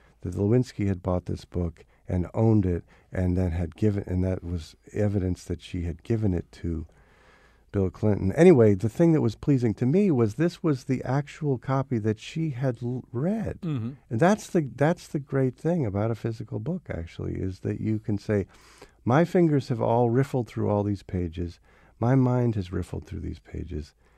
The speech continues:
Speaker 1: Here's this thing that, that I have physically been through.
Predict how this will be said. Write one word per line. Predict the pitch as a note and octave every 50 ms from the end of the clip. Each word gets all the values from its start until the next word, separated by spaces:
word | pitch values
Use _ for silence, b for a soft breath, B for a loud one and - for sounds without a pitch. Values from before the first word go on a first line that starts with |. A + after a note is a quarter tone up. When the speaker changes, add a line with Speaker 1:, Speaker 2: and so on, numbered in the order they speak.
| _ _ _
Speaker 1:
Here's | - - D3+ E3 D#3+ D#3 D3+ -
this | - D3 C#3 - -
thing | - - C#3+ C#3 B2 F2 - - _ _ _ _ _ _ -
that, | G#2+ G#2+ G2+ - _ _ -
that | - A#2 A2 - -
I | G#2 G#2+ A#2
have | B2 B2+ A#2
physically | A2 - - B2 A#2 A#2+ A2 - A2+ A2 G#2
been | F#2 G#2 G#2 G2+ G2
through. | - - - G2+ G2 F#2+ F#2 b